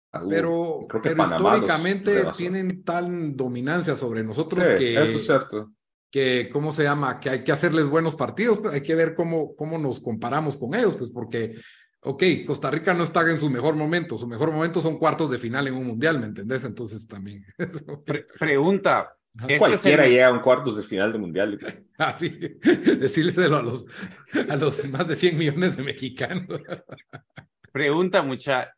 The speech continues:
Speaker 3: ¿este es el mejor partido que hemos visto de la selección de Guate en los últimos diez años?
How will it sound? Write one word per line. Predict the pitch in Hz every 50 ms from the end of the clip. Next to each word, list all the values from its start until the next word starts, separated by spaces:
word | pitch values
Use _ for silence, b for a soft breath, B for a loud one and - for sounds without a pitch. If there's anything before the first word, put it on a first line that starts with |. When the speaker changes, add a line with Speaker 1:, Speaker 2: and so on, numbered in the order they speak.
| _ _
Speaker 3:
¿este | 131 139 151 165 151 - - 196 202
es | 190 196 196
el | 170 147
mejor | 139 123 107 110 143 147 -
partido | - 170 143 - - 175 185 196 196 196 180 - -
que | - 135 123 113 113 110 107 104 95 - - - _ _
hemos | - 123 151 160 143
visto | 151 175 170 - 196
de | 175
la | 147 120
selección | - 107 95 - - 135 139
de | 143 147
Guate | 143 156 160 - 180
en | 156
los | 120 98 -
últimos | 120 - 165 147 139 135 110
diez | 131 139 113 107
años? | 131 160 196 208 202 190 185 - - _